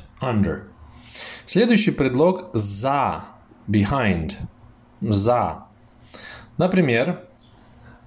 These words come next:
аптека находится за театром. Или «Мой дом находится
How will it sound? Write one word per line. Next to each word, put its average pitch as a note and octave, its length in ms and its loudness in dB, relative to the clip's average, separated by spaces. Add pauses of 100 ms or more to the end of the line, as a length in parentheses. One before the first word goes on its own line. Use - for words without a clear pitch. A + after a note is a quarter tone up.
(800)
аптека C3+ 920 0
находится A2+ 1300 2
за G#2+ 800 -4 (160)
театром. A#2 960 0 (1080)
Или B2 420 0 (440)
«Мой A#2+ 320 2
дом C#3+ 440 4
находится G2+ 1080 0